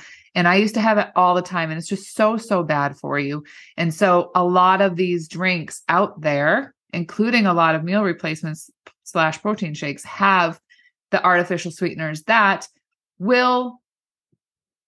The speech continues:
give people different side effects, like migraines, like, um, gastro issues, like neurological issues.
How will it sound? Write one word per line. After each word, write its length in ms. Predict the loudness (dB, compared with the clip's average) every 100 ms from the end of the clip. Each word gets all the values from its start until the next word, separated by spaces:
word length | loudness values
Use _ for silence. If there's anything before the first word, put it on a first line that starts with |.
| _ _ _ _ _ _ _
give 320 | 2 2 -2
people 360 | -4 -2 0 -2
different 640 | 0 -2 0 0 0 -4 -14 -20 _
side 280 | 0 2 2
effects, 380 | 0 -6 -6 -16 _
like 240 | -4 -2
migraines, 640 | 0 0 0 -4 -6 -14 -8
like, 360 | -2 -2 -2 -14 _ _ _ _
um, 300 | 2 2 0 -8 _ _ _ -20 _ -4
gastro 600 | 0 2 0 0 0 0
issues, 540 | -4 -6 -6 -6 -10 -20 _ _
like 280 | 0 0 -2
neurological 720 | -2 2 4 2 2 -2 -2
issues. 480 | -2 -6 -8 -8